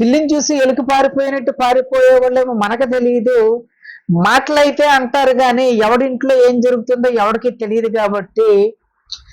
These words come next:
అలాగా హేళన చేసే వాళ్ళు ఉన్నారు. అలాగే అమ్మాయిలైతే పెళ్లికి ముందు తల ఎత్తే-, తల దించేది కాదు,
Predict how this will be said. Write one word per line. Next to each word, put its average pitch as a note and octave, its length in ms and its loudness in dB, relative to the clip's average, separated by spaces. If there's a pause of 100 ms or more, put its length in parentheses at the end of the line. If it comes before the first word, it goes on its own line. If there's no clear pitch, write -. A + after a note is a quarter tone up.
(280)
అలాగా B3+ 480 4
హేళన A#3 520 2
చేసే B3+ 400 -2
వాళ్ళు B3+ 320 -2
ఉన్నారు. C4 500 0 (760)
అలాగే F#3+ 540 0 (920)
అమ్మాయిలైతే C4 1120 2 (720)
పెళ్లికి C4+ 360 0
ముందు C#4+ 360 0
తల B3 280 -2
ఎత్తే-, C#4 500 2
తల A#3 240 0
దించేది B3+ 460 -2
కాదు, B3 640 0